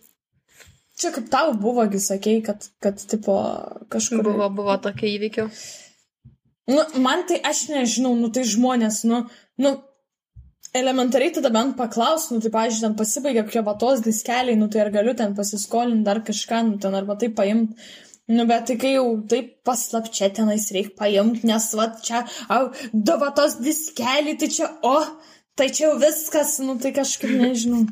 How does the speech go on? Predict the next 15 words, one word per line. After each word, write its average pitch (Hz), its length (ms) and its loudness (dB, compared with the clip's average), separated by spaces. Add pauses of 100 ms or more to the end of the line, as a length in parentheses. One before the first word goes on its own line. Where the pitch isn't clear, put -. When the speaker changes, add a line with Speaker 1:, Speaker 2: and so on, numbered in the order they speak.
(300)
Speaker 2:
Nežinau, 202 540 -8
kit-, - 320 -10
kiti 226 320 2
neturi 202 460 0
ribų 185 260 -4
matyt. 190 460 -6 (380)
Speaker 1:
Mhm. 240 580 4 (1700)
Speaker 2:
Gerai, 240 460 4
Speaker 1:
Mhm. - 100 -6
Speaker 2:
ką 294 160 4
tu 285 160 0
gerą 220 320 2
turi 285 340 0 (720)
mums 294 320 -6
papasakoti? 285 840 0